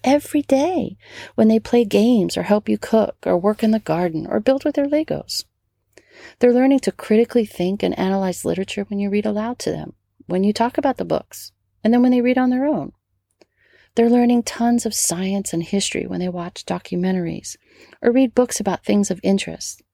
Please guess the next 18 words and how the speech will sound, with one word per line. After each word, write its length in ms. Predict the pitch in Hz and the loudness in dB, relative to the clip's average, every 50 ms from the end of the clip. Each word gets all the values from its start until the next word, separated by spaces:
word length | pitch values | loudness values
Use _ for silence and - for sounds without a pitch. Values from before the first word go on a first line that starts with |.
| _ | _
listen 380 | - 170 170 - - 202 196 196 | -2 -2 -2 0 0 0 0 0
to 120 | 196 - 220 | 0 0 2
the 100 | 202 220 | 4 4
news 540 | 220 226 240 233 196 165 160 - - - 151 | 4 6 4 4 2 0 -2 -8 -10 -10 -8
or 60 | 151 | -8
experiment 580 | 165 - - - - - 214 214 214 214 214 | -6 -6 -8 -2 0 2 2 4 2 2 0
in 60 | - 202 | -2 -2
the 60 | 190 | 0
yard, 420 | 202 202 196 175 156 147 165 - - - | 0 0 0 -2 -4 -8 -12 -16 -8 -4
and 180 | 196 185 185 | -2 0 0
yes, 420 | 180 190 214 226 254 254 - - - - | 4 4 4 4 2 0 -4 -6 -6 -6
when 120 | 165 151 | -8 -8
they 100 | 143 143 | -8 -8
go 240 | - - 180 196 208 | -6 -4 -4 -4 -2
on 100 | 214 208 | -4 -4
different 320 | 202 185 - - 208 196 | -4 -6 -6 -6 -8 -6
field 200 | - 180 175 165 | -6 -8 -10 -10
trips. 420 | - - - - - - - - | -12 -14 -14 -14 -14 -16 -16 -16